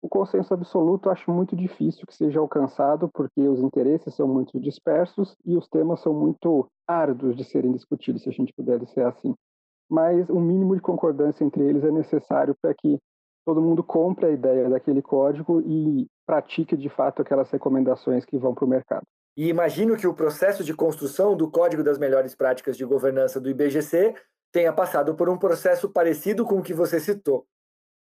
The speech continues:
Speaker 2: E como que funciona a parte das recomendações?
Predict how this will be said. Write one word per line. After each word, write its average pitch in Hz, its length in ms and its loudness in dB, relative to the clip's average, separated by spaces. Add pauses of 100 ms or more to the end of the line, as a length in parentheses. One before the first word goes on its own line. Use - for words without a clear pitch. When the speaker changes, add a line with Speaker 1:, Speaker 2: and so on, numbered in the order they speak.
(160)
Speaker 2:
E 254 60 -8
como 415 220 0
que 403 140 0
funciona 190 760 2
a 160 140 0
parte 160 320 0
das 156 220 2
recomendações? 151 1040 -2